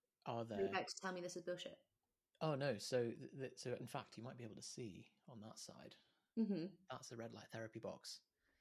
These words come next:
Speaker 1: just there. So,
Speaker 2: Ah, he
Speaker 1: so I
Speaker 2: has
Speaker 1: am a
Speaker 2: one, so we all need to start doing this. So this is
Speaker 1: Yeah,
Speaker 2: one.
Speaker 1: <laughs> so, so I, I am a proponent of it, and surprisingly so, 'cause I, when I first heard about it, I thought, "Come on, that sounds like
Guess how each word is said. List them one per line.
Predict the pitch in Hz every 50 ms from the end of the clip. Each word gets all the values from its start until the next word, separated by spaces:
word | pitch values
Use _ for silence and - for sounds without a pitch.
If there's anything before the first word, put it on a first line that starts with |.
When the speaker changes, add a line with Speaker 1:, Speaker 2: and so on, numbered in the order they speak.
| _ _ _ _ _ _ -
Speaker 1:
just | - - - -
there. | 123 113 104 - - - _ _ -
So, | - - 277 302 - 226 - - - 349 302
Speaker 2:
Ah, | 233 196 175 165 165 - - - - -
he | - 262 262 226
Speaker 1:
so | 233
I |
Speaker 2:
has | 254 262 269 269 -
Speaker 1:
am | 135
a | 240
Speaker 2:
one, | 214 202 196 202 -
so | 220 202
we | 208 -
all | - 202 208
need | 208 208 196 196
to | - 196
start | - - 190 170 - -
doing | 185 175 175 170
this. | 160 143 139 - - - - - - -
So | - 180 165
this | 160 165 135 131
is | 131 127
Speaker 1:
Yeah, | 127
Speaker 2:
one. | 127 - - - - -
Speaker 1:
<laughs> |
so, | 220 - - - - 170 - - - - - - - - 277 339 - -
so | 131
I, | 131 139 139 - 165
I | 139 131
am | 147 156 156
a |
proponent | 143 - 131 - 139 127 123 117 98
of | 101 101 101
it, | 95 - -
and | 123 113 113 - _ -
surprisingly | - - - - 170 170 165 143 143 127 117 113
so, | - 113 104 101 101 -
'cause | 127 131
I, | 131 139 139 139 139 135 - - _ _ _ _ - -
when | 139 139
I | 151 151
first | - - 151 131 -
heard | 127 120 113
about | 110 98 98 - -
it, | - -
I | - - -
thought, | - - - - - - -
"Come | 104 - -
on, | 95 - -
that | - - -
sounds | - - - 110 110 113 -
like | -